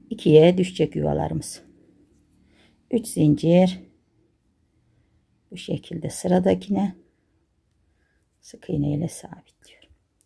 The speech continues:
Evet arkadaşlar, bakın yine bu şekilde sık iğne ile sabitledim. Evet, bir tane kaldı.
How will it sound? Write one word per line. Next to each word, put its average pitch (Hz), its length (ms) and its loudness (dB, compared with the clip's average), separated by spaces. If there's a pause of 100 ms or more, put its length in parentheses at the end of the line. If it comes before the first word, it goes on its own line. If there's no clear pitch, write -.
(840)
Evet 160 300 0
arkadaşlar, 180 640 -6
bakın 196 540 2 (340)
yine 190 500 2 (840)
bu 226 60 -8
şekilde 180 680 0 (140)
sık - 280 -14
iğne 214 300 4
ile 160 160 4
sabitledim. 226 960 2 (540)
Evet, - 300 -6
bir 349 120 4
tane 226 340 6
kaldı. 196 580 2